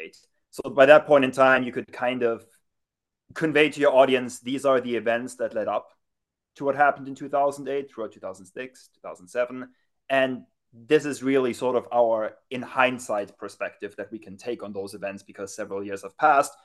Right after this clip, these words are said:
and we know what the major consequences have been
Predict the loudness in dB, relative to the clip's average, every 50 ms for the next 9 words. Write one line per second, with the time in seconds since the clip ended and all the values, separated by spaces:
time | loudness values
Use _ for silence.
0 | _ _ _ -10 -6 -4 -2 2 6 6 8 8 6 4 2 -2 -2 -4 -4 -6
1 | -2 2 2 2 2 -2 -8 -8 -8 -8 -8 -8 -10 -12 -12 -12 _ -4 -2 0
2 | 0 -2 -4 -10 -14